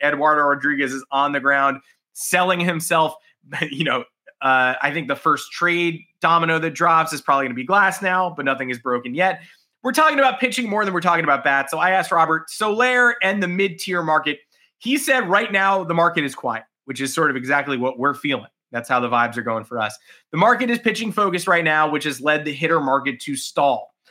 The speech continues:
But Soler is a player who is generating interest, in a team like the Diamondbacks, who are seeking an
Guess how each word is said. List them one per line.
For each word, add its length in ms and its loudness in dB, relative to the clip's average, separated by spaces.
But 160 0
Soler 500 2
is 120 2
a 60 -2
player 320 0
who 120 -2
is 120 -2
generating 540 0
interest, 460 -4
in 120 0
a 120 -4
team 340 -2
like 260 0
the 260 -2
Diamondbacks, 1000 0
who 120 2
are 140 4
seeking 480 0
an 100 0